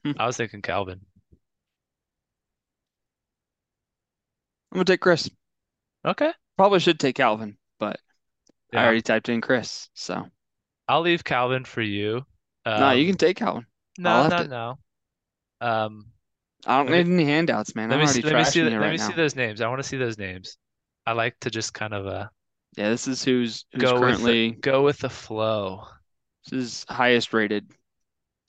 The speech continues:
Speaker 2: I'm gonna go with maybe a little bit of a dark horse pick, but Anthony Barela.
Speaker 1: Hmm, interesting.
Speaker 2: Mm-hmm.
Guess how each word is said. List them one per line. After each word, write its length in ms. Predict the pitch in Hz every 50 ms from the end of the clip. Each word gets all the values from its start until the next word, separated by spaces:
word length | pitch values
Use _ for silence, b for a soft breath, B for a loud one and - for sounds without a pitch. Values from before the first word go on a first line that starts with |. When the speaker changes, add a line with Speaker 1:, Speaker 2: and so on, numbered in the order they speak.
| _ _ _ _ _ _ _ _ _ _ _ _ _ _ _ _ _ _ _ _ _ _ _ _ _ _ _ _ _ _ -
Speaker 2:
I'm 120 | 165 208
gonna 140 | 262 359 381
go 180 | - 359 320 294
with 260 | 220 202 208 - - _ _ _ _ _ _ _ _ _ _ _ _ _ _ _ _ _ _ _ _ _ _ _ _ _ _ _ _ _ _ _ _
maybe 320 | 143 151 185 208 - 220 214
a 60 | 190
little 220 | 180 175 175 165
bit 160 | 151 147 127
of 80 | 117 104
a 40 | 104
dark 300 | 98 - 104 95 - - -
horse 260 | - - 104 - -
pick, 240 | - - 110 131 - _
but 140 | 110 - - _ _ -
Anthony 480 | 139 139 151 165 - - 175 185 190 190
Barela. 580 | 160 156 143 143 147 156 165 151 - 139 - - - - _ _ _ _ _ _ _ _
Speaker 1:
Hmm, 440 | - 202 226 202 160 127 113 107 107 - -
interesting. 600 | 147 180 180 - 131 127 - - 110 101 101 - _ _ _ _ -
Speaker 2:
Mm-hmm. 280 | 180 165 190 196 196